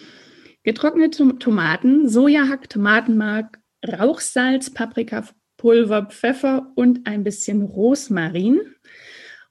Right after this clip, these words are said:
Und natürlich ein Spinat, am besten wahrscheinlich ein Tiefkühlspinat, weil den gibt's sonst, glaub ich, nicht mehr gerade regional, nein, saisonal.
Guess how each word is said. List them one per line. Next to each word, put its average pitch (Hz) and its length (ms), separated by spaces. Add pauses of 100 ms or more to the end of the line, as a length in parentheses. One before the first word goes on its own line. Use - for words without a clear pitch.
Und 302 80
natürlich 269 360
ein 240 80
Spinat, 233 520
am 226 540
besten 233 420
wahrscheinlich 214 420
ein 214 140
Tiefkühlspinat, 226 1000 (420)
weil 110 500
den - 260
gibt's 220 300
sonst, 202 380 (180)
glaub 208 240
ich, 214 180
nicht 233 220
mehr 220 300 (100)
gerade 196 340
regional, 196 600
nein, 196 240
saisonal. 208 580